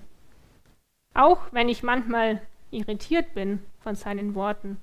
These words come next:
Wenn ich die Bibel aufschlage und mir denke, das passt doch irgendwie überhaupt nicht. Bin ich bereit, mein Bild eben an manchen Punkten verändern zu lassen?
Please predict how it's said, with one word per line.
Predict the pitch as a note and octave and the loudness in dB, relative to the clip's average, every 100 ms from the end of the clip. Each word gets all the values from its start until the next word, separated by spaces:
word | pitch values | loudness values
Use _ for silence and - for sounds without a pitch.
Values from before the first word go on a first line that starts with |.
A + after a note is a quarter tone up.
| - - - - - - | -12 -20 -20 -20 -20 -4
Wenn | A#3 | -2
ich | - | 0
die | B3 | 0
Bibel | C#4 E4 D#4+ | 6 6 8
aufschlage | B3+ F#4 - B3+ B3 C4 C4 | 8 6 4 6 8 8 6
und | A#3+ | 2
mir | A#3+ | 2
denke, | C4 B3 C4 C#4 A#3+ - - - - - - - | 2 2 2 0 0 -4 -14 -20 -20 -20 -20 -12
das | - A2+ - | -6 -6 -4
passt | - C4+ - - | -2 -2 -2 -4
doch | A3 | -6
irgendwie | - G#3+ G#3 G3+ - | -2 -2 -2 -4 -4
überhaupt | C#4 D4 C#4 C#4+ C#4+ - | 2 2 2 0 -2 -6
nicht. | - - - - - - _ _ _ _ _ _ _ _ _ _ _ _ _ _ _ _ _ - | -12 -14 -14 -20 -20 -20 _ _ _ _ _ _ _ _ _ _ _ _ _ _ _ _ _ -2
Bin | C#4 | 0
ich | C#4+ - | 0 -2
bereit, | B3+ B3 D4 D#4+ | 2 4 4 2
mein | A#3 A3+ | -2 -2
Bild | G#3+ B3+ C#4 - | 2 2 2 0
eben | B3 B3 | -2 0
an | A#3 A3 | -2 0
manchen | A3 A3+ B3+ | -2 -2 -4
Punkten | C4 B3 - B3+ A#3+ - - | -4 -4 -6 -8 -10 -12 -16
verändern | - A#3+ C#4+ C4+ G#3 | -8 -2 0 0 -2
zu | - | -4
lassen? | G3+ G3+ - G3+ | -6 -6 -6 -12